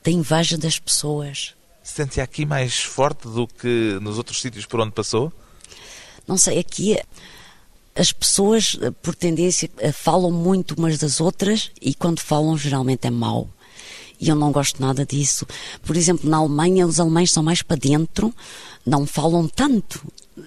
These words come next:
Speaker 1: E acho que há tantas coisas bonitas que é preciso falar, que falar mal ou ter inveja é tão pequeno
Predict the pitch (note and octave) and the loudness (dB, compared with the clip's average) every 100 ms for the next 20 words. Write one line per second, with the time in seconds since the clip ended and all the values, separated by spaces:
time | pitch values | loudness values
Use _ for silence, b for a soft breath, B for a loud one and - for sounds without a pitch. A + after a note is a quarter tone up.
0 | D#3 E3 D#3 D#3 D3+ D#3 D3+ E3 B B | 0 2 2 2 2 2 0 -2 B B
1 | B B - _ - - F#3+ - - E3 | B B -20 _ -6 0 2 0 -4 -8
2 | - - A3 A3 A3 - - A3 F3+ E3+ | -10 -4 -2 2 0 0 2 2 4 2
3 | - B B B C#3+ E3+ F#3+ G3+ G3 F#3 | -2 B B B 0 4 4 2 2 2
4 | - E3 - - G#3 F#3+ - F3+ D#3+ D3 | 0 -4 -2 0 2 0 0 0 0 2
5 | F3 G#3+ A3 B B B B B - F3 | 0 -2 -4 B B B B B -8 -6
6 | D3 D3 - - D3+ D#3+ E3 D#3+ D3+ E3 | -6 -12 -12 -2 0 2 2 2 2 2
7 | E3 E3 D3+ F#3 F3+ E3+ C#3 D#3 D#3 E3 | 0 0 0 2 2 2 2 0 0 -2
8 | - - - F#3+ G3 F#3 - - - D4 | -4 -6 -2 0 -2 -4 -8 -6 0 4
9 | G3 B2 | 4 2